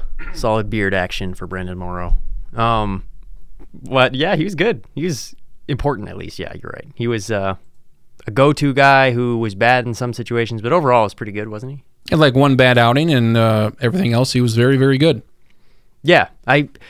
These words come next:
Speaker 1: yeah, I kinda figured, um, it would be safe to pick a bullpen guy in, in some of these situations, just 'cause, like, I, I remember picking Dunsing now, um,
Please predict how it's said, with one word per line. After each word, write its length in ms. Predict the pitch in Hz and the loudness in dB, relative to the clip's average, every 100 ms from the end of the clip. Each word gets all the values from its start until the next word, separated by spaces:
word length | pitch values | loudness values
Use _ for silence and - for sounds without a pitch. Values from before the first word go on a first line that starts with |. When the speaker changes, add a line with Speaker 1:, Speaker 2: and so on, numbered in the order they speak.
| - | -18
Speaker 1:
yeah, 140 | - 147 | -6 -2
I 60 | 170 | 2
kinda 220 | 208 180 | 2 2
figured, 420 | 147 131 127 117 | 0 0 0 0
um, 380 | 113 104 98 92 _ _ _ _ _ _ _ _ - - - | -2 -2 -6 -10 _ _ _ _ _ _ _ _ -18 -12 -4
it 100 | 135 | -2
would 120 | 120 | 0
be 100 | 113 | -2
safe 260 | - 117 | 0 -2
to 80 | - | -2
pick 160 | 117 104 | -8 -4
a 40 | |
bullpen 380 | 101 107 101 95 | -4 -4 -4 -4
guy 200 | 95 101 | -2 -2
in, 260 | 98 95 101 | -4 -10 -14
in 80 | 101 | -12
some 160 | 104 | -10
of 40 | 98 | -10
these 100 | 95 | -10
situations, 580 | 98 - 101 98 104 95 | -14 -10 -10 -8 -10 -12
just 140 | 98 - | -14 -14
'cause, 140 | 101 | -8
like, 140 | 113 104 | -4 -4
I, 80 | 104 | -2
I 120 | 147 | 0
remember 360 | 131 127 131 110 | 0 0 -4 -6
picking 220 | 113 107 | -8 -8
Dunsing 360 | 104 107 107 104 | -8 -8 -10 -10
now, 240 | 101 98 _ _ _ - - | -10 -12 _ _ _ -18 -8
um, 420 | 107 101 98 | -4 -4 -8